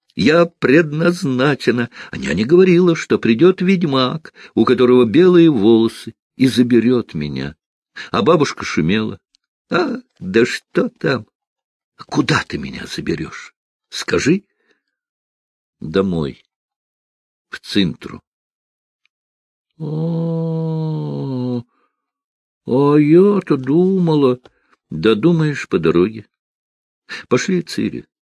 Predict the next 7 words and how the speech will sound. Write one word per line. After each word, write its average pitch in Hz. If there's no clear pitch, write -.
Надо 139
выйти 139
из 113
Брокелона. 117
Здесь 80
опасное 98
место». 90